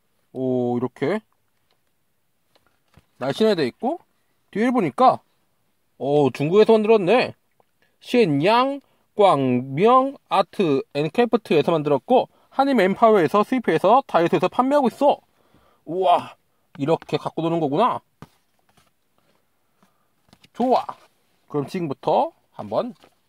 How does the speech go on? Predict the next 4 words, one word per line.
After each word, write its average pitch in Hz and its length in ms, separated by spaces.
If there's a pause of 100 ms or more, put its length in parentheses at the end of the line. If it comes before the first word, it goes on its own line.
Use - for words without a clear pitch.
(100)
꺼내볼까? 247 640 (1120)
이야. 202 880 (4000)
오, 190 580 (1600)
꺼냈다. 240 480